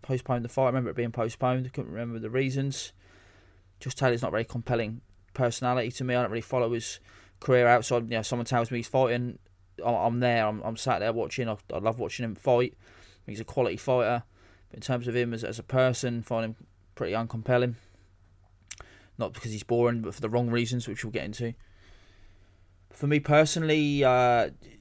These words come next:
Taylor, going into maybe the tenth round, was lucky to have won two. Uh, Catterall did get a point deducted for, for the clinching, although Taylor had been roughhousing loads prior to that. Taylor then,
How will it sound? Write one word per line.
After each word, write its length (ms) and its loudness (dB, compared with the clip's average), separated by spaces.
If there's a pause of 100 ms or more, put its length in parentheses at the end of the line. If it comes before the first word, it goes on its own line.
(300)
Taylor, 760 6 (840)
going 220 6
into 260 0
maybe 220 2
the 100 -4
tenth 340 0
round, 360 4
was 200 -6
lucky 260 2
to 120 -2
have 120 -2
won 180 -2
two. 320 0 (1200)
Uh, 200 -6
Catterall 320 2
did 200 2
get 160 2
a 40 -4
point 220 -6
deducted 420 -6
for, 320 -2
for 100 -10
the 60 -4
clinching, 440 -2
although 360 2 (100)
Taylor 300 0
had 80 -2
been 120 -2
roughhousing 640 -4 (680)
loads 560 4 (180)
prior 280 2
to 120 -4
that. 240 0 (1700)
Taylor 380 6
then, 380 2